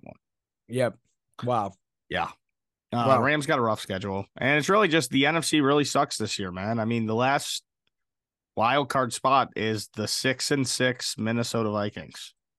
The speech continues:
Speaker 2: God, man. And the N F C South is such a joke. Fucking
Speaker 1: It,
Speaker 2: joke.
Speaker 1: it really is a joke. The Falcons, you remember, um, covid year, how bad the N F C East was?
Speaker 2: Yes.
Speaker 1: This is the exact same thing.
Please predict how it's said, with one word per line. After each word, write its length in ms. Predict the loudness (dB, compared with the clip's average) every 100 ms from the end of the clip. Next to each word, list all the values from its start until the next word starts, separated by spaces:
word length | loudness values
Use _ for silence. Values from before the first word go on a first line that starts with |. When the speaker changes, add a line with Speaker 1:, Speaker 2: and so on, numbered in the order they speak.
| _ _ _ _ _ _ _ _ _ _ _ _ -14
Speaker 2:
God, 240 | -12 -10 -10
man. 160 | -6
And 160 | -4 -2
the 60 |
N 140 | 2 2
F 100 | 0
C 100 | -4
South 320 | -4 -4 -6
is 100 | -8
such 220 | -8 -8
a 60 | -10
joke. 440 | -10 -8 -8 -10 -18 -20 _ _ _ -10
Fucking 180 | -2
Speaker 1:
It, 100 | 0 2
Speaker 2:
joke. 40 |
Speaker 1:
it 140 | 0 2
really 360 | 4 6 6
is 140 | 4 4
a 60 | 2
joke. 340 | 2 0 0
The 280 | 2 2 2
Falcons, 640 | 0 2 2 2 0 0 -6 -20 _
you 260 | 4 6 8
remember, 640 | 6 4 4 4 4 4
um, 520 | 4 4 4 2 -2
covid 400 | -2 2 4 4
year, 320 | 4 4 4 4
how 180 | 2
bad 300 | 2 2 2
the 140 | 2 2
N 100 | 0
F 100 | 0
C 100 | -2
East 260 | -2 -2
was? 260 | 0 -2 -4 _ _ _ _ _ _ _ _ _ _
Speaker 2:
Yes. 360 | 2 2 0 -8 _ _ _ 0
Speaker 1:
This 220 | 2 2
is 120 | 2
the 140 | 4
exact 480 | 4 2 2 2 0
same 240 | -2 -2 -2
thing. 240 | -6